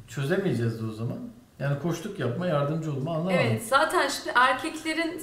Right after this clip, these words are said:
Speaker 2: yani stereotipik davranış dediğim bu. Ne yapman gerekiyor?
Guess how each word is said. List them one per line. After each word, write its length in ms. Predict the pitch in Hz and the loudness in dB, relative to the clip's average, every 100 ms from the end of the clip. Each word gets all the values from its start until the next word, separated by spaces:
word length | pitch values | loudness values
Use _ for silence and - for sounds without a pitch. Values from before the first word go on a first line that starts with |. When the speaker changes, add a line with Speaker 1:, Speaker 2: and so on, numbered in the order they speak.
| - | -8
Speaker 2:
yani 180 | 214 214 | -6 -4
stereotipik 720 | - - 277 277 285 - - | -6 2 2 2 -6 -12 -8
davranış 480 | 262 262 269 277 - | -4 -4 -4 -6 -8
dediğim 440 | 247 302 349 285 226 | -8 -4 -4 -4 -4
bu. 280 | 202 165 - - - - - - - | -4 -6 -12 -20 -20 -20 -20 -20 -4
Ne 80 | 285 | 4
yapman 500 | 427 440 403 277 240 | 6 4 0 0 0
gerekiyor? 540 | 233 220 214 233 - | -2 -2 -6 -8 -8